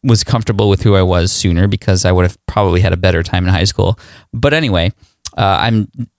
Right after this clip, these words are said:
kind of getting off tangent here. But to go back to personal branding, one of the other disadvantages of creating what's called a personal brand, in a sense, for example, building a business where you are the center of it, where you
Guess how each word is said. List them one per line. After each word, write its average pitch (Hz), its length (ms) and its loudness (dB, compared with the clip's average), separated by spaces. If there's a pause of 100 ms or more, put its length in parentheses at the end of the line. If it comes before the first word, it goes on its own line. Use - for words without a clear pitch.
(180)
kind 110 180 2
of 95 140 -2
getting 95 240 2
off 87 180 0
tangent 98 440 -2
here. 95 180 0
But 90 200 -4
to - 80 -2
go 185 140 0
back 147 260 -2
to - 120 -2
personal 107 380 0
branding, 90 480 -2 (560)
one 151 180 0
of 180 60 -4
the 156 160 -2
other 117 680 2 (240)
disadvantages 104 760 0
of 95 380 0 (220)
creating 113 540 0
what's 101 380 -2
called 95 340 0
a 90 80 0
personal 104 640 0
brand, 90 840 -2
in 104 100 0
a 87 60 2
sense, - 460 -2 (360)
for - 80 -4
example, 98 280 2
building 110 320 2
a 98 40 0
business 101 480 0
where 98 100 0
you 107 280 2
are 107 100 2
the 95 100 -2
center 107 320 0
of 101 100 2
it, 104 200 0 (400)
where 98 140 0
you 110 340 2